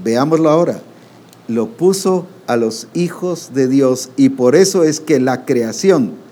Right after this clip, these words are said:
está esperando no la manifestación de los apóstoles, de los profetas,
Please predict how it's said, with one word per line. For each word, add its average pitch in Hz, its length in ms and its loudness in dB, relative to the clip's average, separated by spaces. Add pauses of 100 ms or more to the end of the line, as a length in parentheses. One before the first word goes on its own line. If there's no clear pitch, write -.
(480)
está 175 460 4
esperando 139 960 0 (1200)
no 165 340 6
la 175 420 4 (100)
manifestación 139 1000 0
de 165 80 2
los 139 220 -4
apóstoles, 156 720 -2
de 120 100 0
los 120 180 0
profetas, 147 840 -2